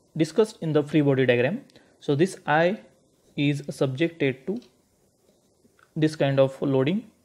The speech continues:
that is tensile load on both the ends, and it has dimensions. Small b is the thickness of this eye, then d, that is inner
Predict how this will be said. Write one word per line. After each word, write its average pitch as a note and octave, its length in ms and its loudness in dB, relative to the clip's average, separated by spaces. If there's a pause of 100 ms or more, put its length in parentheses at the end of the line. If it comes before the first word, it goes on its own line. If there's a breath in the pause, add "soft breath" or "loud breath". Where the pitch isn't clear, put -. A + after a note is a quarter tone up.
(320)
that C3+ 160 0
is C3+ 320 -4
tensile C#3 380 0
load E3+ 360 0
on C3+ 360 -2
both C3 160 0
the C#3 160 0
ends, F3 320 -4 (580 soft breath)
and C#3 400 -2
it E3 120 0
has D3+ 360 0 (160)
dimensions. D#3 680 0 (720 soft breath)
Small C3+ 460 0
b D3+ 340 -4 (180)
is C#3 220 -2
the C#3 120 4
thickness D#3+ 420 -4
of C#3+ 240 -4
this C3+ 300 -4
eye, C#3+ 240 -4 (640 loud breath)
then C#3 420 2 (200)
d, G3 360 -2
that C#3+ 200 2
is C#3 220 -2
inner F3 380 0